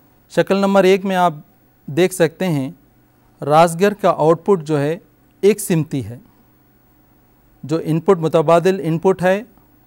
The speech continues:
वो जो है मुतबादिल रॉ ऊपर और नीचे यानी दो निफ्स पॉजिटिव मुस्बित और मुनफी, लेकिन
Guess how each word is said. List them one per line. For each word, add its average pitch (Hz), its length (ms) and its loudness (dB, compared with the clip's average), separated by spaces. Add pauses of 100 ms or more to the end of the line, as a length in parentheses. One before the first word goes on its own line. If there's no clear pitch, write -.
(240)
वो 190 180 2
जो 165 160 0
है 180 160 -2
मुतबादिल 156 640 0
रॉ 160 220 2 (500)
ऊपर 180 300 2
और 151 220 -2
नीचे 147 380 -2
यानी 147 320 -4
दो 147 260 0
निफ्स 175 360 -4 (400)
पॉजिटिव 147 440 -4
मुस्बित 156 480 -4 (100)
और 190 240 2 (360)
मुनफी, 156 360 -6 (640)
लेकिन 170 540 0